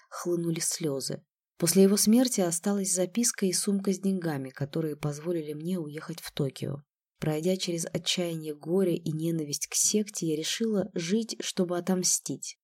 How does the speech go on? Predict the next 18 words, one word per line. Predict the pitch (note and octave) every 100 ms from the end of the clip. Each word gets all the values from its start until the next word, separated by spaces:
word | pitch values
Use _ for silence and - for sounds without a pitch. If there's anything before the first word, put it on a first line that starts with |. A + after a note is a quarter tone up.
| _ _ _ -
Вот | F#3+ G3
так | C#4 B3
я | G3+
и |
стала | G3+ A3 G#3
гейшей, | F3 D#3+ C#3 - -
потому | - D3 D3+
что | - D#3+
думала | F#3+ G#3+ F#3+ E3
тогда, | E3+ D#3 E3 A#3+
что | A#3+ -
гейша | E3 G#3+ A#3+ -
может | E3 F#3+ F3+ -
проникнуть | D#3+ D#3+ G3+ A3+ G3+ G3
к |
самым | - G#3 G#3+ G3+
высокопоставленным | F#3 F#3 F#3 F3 E3+ D3+ - F3+ E3 D#3+ D3+ C#3+
чиновникам. | - D#3 C#3+ C#3 - D3+ E3